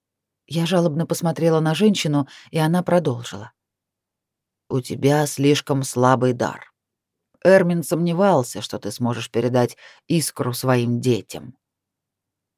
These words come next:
В душе снова поднялась волна возмущения. Что-то в этом было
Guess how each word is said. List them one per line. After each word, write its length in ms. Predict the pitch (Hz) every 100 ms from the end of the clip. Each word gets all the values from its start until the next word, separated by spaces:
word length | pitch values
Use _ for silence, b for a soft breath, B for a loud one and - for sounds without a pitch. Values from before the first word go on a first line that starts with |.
| _ _ _ -
В 100 | 139
душе 320 | 156 - 226
снова 300 | - 214 196
поднялась 580 | 175 165 165 180 214 175
волна 340 | 175 165 185
возмущения. 920 | 196 180 190 214 - 117 104 - - _ _ _ _ _ _ _ B B
Что-то 380 | - 262 233
в 40 | 220
этом 280 | 247 214 190
было 280 | 247 214